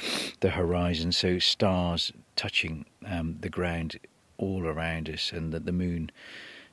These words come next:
uh, I didn't see it rise at four o'clock at all. I must have been asleep, but it was just fantastic. So I'm not sleeping in a tent, I'm sleeping in a mat on the sand, and, uh, which means I can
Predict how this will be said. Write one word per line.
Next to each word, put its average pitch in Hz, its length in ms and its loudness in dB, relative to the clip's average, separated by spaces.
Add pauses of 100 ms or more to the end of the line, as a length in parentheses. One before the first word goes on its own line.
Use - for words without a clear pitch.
(420)
uh, - 260 -10
I - 60 -10
didn't 80 220 -4
see 82 120 -2
it 78 80 -2
rise 82 300 0
at - 100 -8
four 85 240 -6
o'clock - 300 -6
at - 60 -2
all. 82 160 0
I 80 40 -2
must 80 200 -2
have 78 80 -6
been 85 120 -2
asleep, 82 360 -2
but 92 120 -4
it 80 100 -2
was 87 180 -4
just - 320 2
fantastic. - 680 -2
So 107 240 4 (440)
I'm 113 120 8
not 107 120 8
sleeping 101 300 4
in 85 80 4
a 82 40 0
tent, 95 280 2
I'm 82 120 2
sleeping 87 340 0
in 82 80 2
a 82 60 2
mat 90 260 0
on 82 140 0
the 78 120 -2
sand, 92 560 2
and, 82 260 -4
uh, 80 160 0 (140)
which - 180 -6
means 90 220 0
I 87 140 -2
can - 200 -6